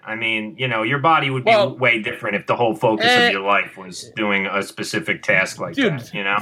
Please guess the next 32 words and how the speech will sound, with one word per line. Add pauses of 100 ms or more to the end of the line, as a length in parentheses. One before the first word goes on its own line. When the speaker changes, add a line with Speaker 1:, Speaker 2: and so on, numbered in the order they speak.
(100)
Speaker 2:
to,
the
reason
why
they,
Speaker 1:
It
would
be
Speaker 2:
they
don't
impress
me
Speaker 1:
completely
different. (560)
Speaker 2:
It
would
be
completely
different. (180)
But
Jonesy,
like, (760)
I
mean,
do
you
wanna
see
someone
like
Phelps'
body